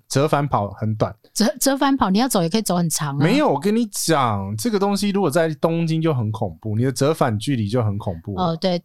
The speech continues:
Speaker 2: 东京的分区。
Speaker 1: 我的折返跑，<laughs> 对，我的折返跑的定义是在这样子。
Speaker 2: 对，东京的分区应该算是分得比较清楚的分野的地方，
Speaker 1: 对。
Speaker 2: 但是像难波整个地区，它就是一个超级无敌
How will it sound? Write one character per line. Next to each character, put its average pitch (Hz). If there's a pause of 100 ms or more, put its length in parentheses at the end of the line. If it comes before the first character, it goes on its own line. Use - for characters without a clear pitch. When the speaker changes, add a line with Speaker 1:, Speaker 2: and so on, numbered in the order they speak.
(100)
Speaker 2:
东 311
京 330
的 254
分 -
区。 139 (100)
Speaker 1:
我 -
的 -
折 -
返 165
跑， 254 (480)
<laughs> -
对， 190
我 151
的 160
折 156
返 156
跑 123
的 120 (380)
定 151
义 143
是 135
在 135
这 117
样 104
子。 90
Speaker 2:
对， 240
东 330
京 359
的 339
分 262
区 254
应 240
该 240
算 226
是 220
分 208
得 202
比 160
较 175
清 233
楚 160
的 147
分 185
野 156
的 185
地 175
方， 175
Speaker 1:
对。 170
Speaker 2:
但 220
是 214
像 220
难 226
波 202
整 170
个 156
地 202
区， 208
它 202
就 240
是 226
一 214
个 190
超 220
级 196
无 175
敌 175